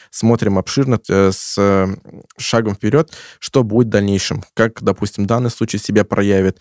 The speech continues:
э, что может быть, если этого не сделать или это сделать. И это и есть на самом деле клиническое мышление. Это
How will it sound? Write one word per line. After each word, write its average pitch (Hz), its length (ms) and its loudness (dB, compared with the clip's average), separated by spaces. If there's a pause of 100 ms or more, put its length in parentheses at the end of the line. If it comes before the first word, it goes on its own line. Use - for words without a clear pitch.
(340)
э, 87 180 0
что - 240 -2
может 101 300 2
быть, 123 260 0
если 104 260 0
этого 98 200 -2
не 117 240 2
сделать 104 400 0
или - 160 -4
это 107 280 0
сделать. 113 520 2 (480)
И 127 180 0
это 117 300 0
и 101 120 4
есть 120 220 0
на 101 80 0
самом 98 240 -2
деле 113 160 0
клиническое 104 480 -2
мышление. 98 460 0
Это 104 680 0